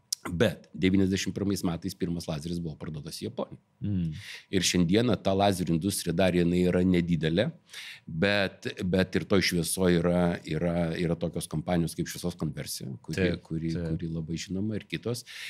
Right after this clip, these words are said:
Speaker 1: Ir, ir vat iš to, iš tų jaunų žmonių svajonių ir tų verslumų, būtent sovietiniu laikotarpiu atsirado tai, kas šiandieną yra lazerių, lazerių industrija.
Speaker 2: Mm.
Speaker 1: Šiandieną jau dirba beveik tūkstantis žmonių. Aš manau, kad,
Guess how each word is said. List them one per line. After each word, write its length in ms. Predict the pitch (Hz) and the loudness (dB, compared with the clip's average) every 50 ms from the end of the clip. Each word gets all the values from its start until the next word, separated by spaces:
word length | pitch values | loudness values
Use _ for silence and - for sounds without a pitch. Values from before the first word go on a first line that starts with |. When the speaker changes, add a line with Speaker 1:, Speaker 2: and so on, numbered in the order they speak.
| - - | -14 -8
Speaker 1:
Ir, 380 | - 95 98 101 98 113 - - | 2 4 6 6 6 4 2 2
ir 240 | - 107 104 104 95 | 2 4 4 6 6
vat 240 | 107 107 101 - | 4 4 4 2
iš 140 | 107 - - - - | 0 0 0 0 2
to, 140 | 117 117 127 131 120 104 95 92 | 4 6 6 8 6 6 4 2
iš 160 | 87 - - | -2 -4 -4
tų 160 | - 120 123 110 | 0 2 4 6
jaunų 380 | 101 95 95 95 101 110 120 123 117 101 85 82 | 6 6 6 6 6 4 4 4 2 2 2 0
žmonių 400 | 87 85 85 85 92 101 117 110 | 0 2 2 4 4 4 4 2
svajonių 640 | - - 90 85 80 82 92 95 104 107 110 113 107 | 0 -2 0 0 2 2 4 4 4 4 4 2 2
ir 80 | 95 - | 0 -2
tų 160 | - 107 98 | -2 -2 0
verslumų, 560 | 98 98 92 - - 92 85 80 92 110 156 - - _ _ _ _ _ - - - _ - | 0 0 0 0 -2 -2 0 2 2 2 0 -2 -8 _ _ _ _ _ -20 -20 -20 _ 0
būtent 260 | 113 123 - 123 107 | 0 2 4 4 4
sovietiniu 540 | 104 - - 107 101 123 156 151 - 117 104 98 | 4 4 4 4 6 6 4 4 4 2 4 4
laikotarpiu 460 | 98 90 87 104 107 - 101 - 120 | 4 4 4 2 2 2 0 -2 -2
atsirado 380 | 113 - - 104 101 104 104 98 | 0 2 2 4 4 4 2 2
tai, 140 | 104 92 92 | 0 -2 -2
kas 220 | 85 - 117 101 - | 0 0 0 0 0
šiandieną 460 | - 98 90 85 90 87 92 101 104 107 107 107 101 | 2 2 2 2 2 2 4 2 2 2 2 0 0
yra 240 | 92 85 92 95 95 | 0 2 2 2 2
lazerių, 840 | 95 98 92 87 85 78 90 87 90 98 101 104 107 107 - - 90 - 95 | 0 0 0 -2 -2 -2 -4 -4 -4 -4 -4 -4 -6 -8 -10 -12 -6 -2 0
lazerių 340 | 90 87 82 95 107 123 | 0 0 0 -2 -4 -4
industrija. 320 | 170 285 294 - 110 - 127 | -2 0 0 2 2 2 2
Speaker 2:
Mm. 100 | 104 - | 2 4
Speaker 1:
Šiandieną 400 | 120 107 101 117 120 120 123 127 123 - - - - - - - - - - | 4 4 6 6 4 4 4 2 0 -2 -12 -14 -14 -14 -14 -14 -10 -4 2
jau 140 | 101 104 104 | 4 4 4
dirba 400 | 101 98 117 120 110 104 101 95 90 87 90 104 - - - - - - - - 80 - 78 - - 107 101 | 6 4 4 4 6 6 6 6 6 6 4 2 -2 -6 -12 -14 -14 -12 -12 -10 -10 -8 -8 -8 -6 -4 -2
beveik 320 | 92 90 110 113 - - | 2 2 2 2 0 -2
tūkstantis 380 | 101 - - - 101 98 107 90 | -8 -6 -4 -4 -2 -2 -2 0
žmonių. 240 | 95 101 107 120 127 | 2 4 4 4 2
Aš 80 | - - 107 | 2 2 2
manau, 220 | 101 101 107 113 113 | 4 4 4 4 2
kad, 300 | 113 - 113 107 - - | 2 2 2 2 2 -2